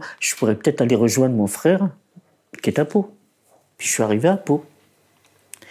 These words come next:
Et moi, quand je suis arrivé, mon frère m'a dit, « Bah, euh, qu'est-ce que tu fais là ? » Ben, je dis, « Mes par-, les parents ont été arrêtés, tout le monde a été arrêté, je sais pas, je savais pas où aller. »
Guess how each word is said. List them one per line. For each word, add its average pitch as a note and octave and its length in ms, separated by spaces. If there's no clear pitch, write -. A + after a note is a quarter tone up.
Et G#2 60
moi, C3 120
quand C3 140
je G#2+ 120
suis G#2+ 180
arrivé, F#2+ 280
mon F#3 140
frère D#3 260
m'a A#2 100
dit, « A#2 140
Bah, G#2+ 140
euh, D#2+ 460
qu'est-ce - 180
que - 80
tu G#2 140
fais A#2+ 120
là ? » C3 160
Ben, F#2 140
je - 80
dis, « G#2 120
Mes A#2+ 80
par-, A2 320
les A2+ 100
parents A2+ 300
ont G#2+ 80
été F#2 140
arrêtés, F#2+ 320
tout G3+ 80
le E3 80
monde A#2+ 160
a - 20
été G2 160
arrêté, - 260
je G#3+ 120
sais F#3 80
pas, - 160
je - 60
savais A2+ 360
pas E3 120
où A3 160
aller. » F#3 320